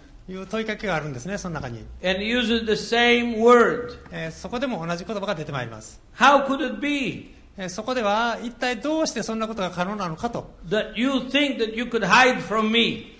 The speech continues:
Speaker 1: えー、あなたが私の前から隠れることができるなんてどうしてそんなことを考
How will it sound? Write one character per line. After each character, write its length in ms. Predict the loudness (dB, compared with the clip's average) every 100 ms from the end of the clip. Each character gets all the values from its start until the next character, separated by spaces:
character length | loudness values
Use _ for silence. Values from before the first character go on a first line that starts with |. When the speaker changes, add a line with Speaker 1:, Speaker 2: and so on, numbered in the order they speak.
| -20 -18 -10
Speaker 1:
え 120 | -8
ー、 120 | -4
あ 60 | -2
な 160 | 0
た 140 | 0 0
が 220 | 2 2
私 340 | 2 0 -2
の 100 | -2
前 220 | 0 2 2
か 100 | 0
ら 140 | 0
隠 220 | -4 -6 -2
れ 140 | -2
る 160 | 0 -4
こ 180 | -6
と 80 | -4
が 100 | -2
で 140 | -2 -4
き 80 |
る 100 | -4
な 120 | -4 -4
ん 20 |
て 120 | -6
ど 300 | -2 0 2
う 40 | 0
し 40 |
て 100 | -2
そ 100 | -4
ん 40 | -6
な 80 |
こ 40 | -6
と 60 |
を 40 | -8
考 140 | -8